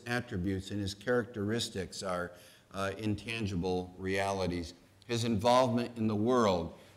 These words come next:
is kind of behind the scenes, and it's an intangible, uh, element. There's angels and Satan and demons, uh, that are said to be involved in our lives. There's, uh, a power within us that we call sin,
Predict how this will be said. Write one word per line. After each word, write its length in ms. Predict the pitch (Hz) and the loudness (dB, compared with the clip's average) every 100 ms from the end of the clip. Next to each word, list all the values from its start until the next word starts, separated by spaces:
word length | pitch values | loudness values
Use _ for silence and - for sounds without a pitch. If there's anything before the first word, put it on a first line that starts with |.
| - | -10
is 100 | 95 | -8
kind 260 | - 139 | -2 0
of 80 | 135 | 2
behind 440 | 123 117 131 139 127 | 0 0 -2 -2 -4
the 40 | |
scenes, 600 | - 151 135 110 92 82 | -6 -6 -4 -4 -4 -6
and 240 | 95 95 95 - - - | -6 -6 -8 -12 -20 -14
it's 160 | - - | -10 -8
an 120 | 117 | -6
intangible, 960 | 113 104 - 131 131 110 104 104 101 - - _ 85 | -4 -6 -6 -2 -2 -2 -4 -4 -6 -12 -20 _ -4
uh, 280 | 95 95 - | -2 -2 -2
element. 460 | 107 117 104 87 85 - - _ - | 0 0 0 -4 -8 -14 -20 _ 0
There's 280 | 110 107 - | 0 0 0
angels 580 | 131 139 110 101 95 90 | 2 4 4 0 -2 -4
and 140 | 92 | -6
Satan 560 | - 127 131 131 98 92 | -2 2 4 2 -2 -2
and 240 | 90 87 | -2 -4
demons, 720 | 90 135 135 107 87 82 80 - - - - | 2 6 6 6 2 -4 -8 -14 -20 -20 -10
uh, 260 | 95 92 92 | -4 -2 0
that 240 | 104 104 | 2 2
are 360 | 104 101 98 98 - - | 4 4 4 0 -10 -12
said 340 | - 127 131 | 2 6 6
to 80 | 127 | 6
be 340 | 131 127 131 | 6 6 4
involved 800 | 123 113 98 117 131 135 117 - | 0 0 2 4 4 2 -2 -8
in 140 | 131 127 | -4 0
our 200 | 123 120 | 0 0
lives. 840 | 120 123 123 110 92 85 82 - - - - - | 2 2 4 2 0 -4 -8 -12 -16 -20 -20 -4
There's, 400 | 107 110 110 101 | 0 2 2 0
uh, 380 | 104 98 95 92 | 0 2 2 0
a 80 | 95 | -6
power 540 | - - 147 127 117 | -10 -6 -2 -2 -2
within 460 | 104 104 95 131 127 | -2 -4 -6 -6 -2
us 260 | 110 95 - | -2 -4 -4
that 220 | 101 98 | -4 -4
we 100 | 104 | -6
call 320 | - 104 98 | -4 -4 -4
sin, 600 | 95 - 131 113 95 85 | -4 -6 -2 0 -2 -4